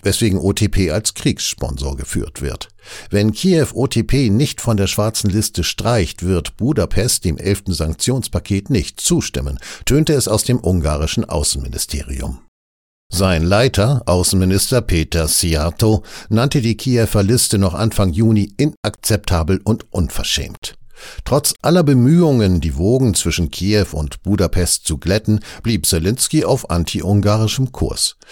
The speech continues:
Das mag auch mit einer Episode zusammenhängen, die in unseren Breiten kaum Beachtung gefunden hat,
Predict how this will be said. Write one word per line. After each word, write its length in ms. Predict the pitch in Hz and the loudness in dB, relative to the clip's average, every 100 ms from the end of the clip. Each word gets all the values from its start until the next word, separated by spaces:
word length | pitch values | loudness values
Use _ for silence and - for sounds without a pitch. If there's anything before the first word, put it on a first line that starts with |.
| - - | -18 -4
Das 180 | 120 - | -2 2
mag 240 | 127 120 | 2 2
auch 300 | - 120 127 | 2 2 4
mit 160 | 143 123 | 0 2
einer 200 | 113 113 | 2 2
Episode 600 | 98 113 92 117 127 107 | 2 2 4 4 4 2
zusammenhängen, 880 | - 107 101 110 107 104 113 123 123 | 2 2 2 4 4 4 4 2 2
die 160 | 110 | 2
in 120 | 101 | 2
unseren 380 | 87 110 101 98 | 2 0 2 0
Breiten 400 | 90 98 90 90 | 2 0 0 -4
kaum 280 | - 95 78 | -4 -2 -2
Beachtung 440 | 67 - - - | -2 -6 -6 -10
gefunden 500 | - - - 64 69 | -10 -8 -8 -6 -6
hat, 200 | 73 - | -6 -6